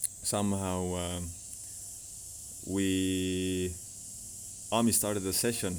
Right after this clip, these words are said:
on me, and I was, I was back in my, like, um, I was back in my childhood, in my, like, experience. I was experiencing myself as a, as a six-year-old.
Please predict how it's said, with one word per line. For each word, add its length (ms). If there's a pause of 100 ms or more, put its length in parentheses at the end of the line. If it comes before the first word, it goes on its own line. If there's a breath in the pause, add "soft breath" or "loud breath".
(140)
on 180
me, 160 (1080 loud breath)
and 540
I 200
was, 260
I 80
was 180
back 200 (180)
in 180
my, 400 (1200 loud breath)
like, 340
um, 140 (600)
I 40
was 120
back 260
in 60
my 160
childhood, 640 (140)
in 220
my, 300 (140)
like, 220
experience. 1160
I 40
was 200
experiencing 960
myself 580
as 220
a, 200 (720 loud breath)
as 140
a 240
six-year-old. 960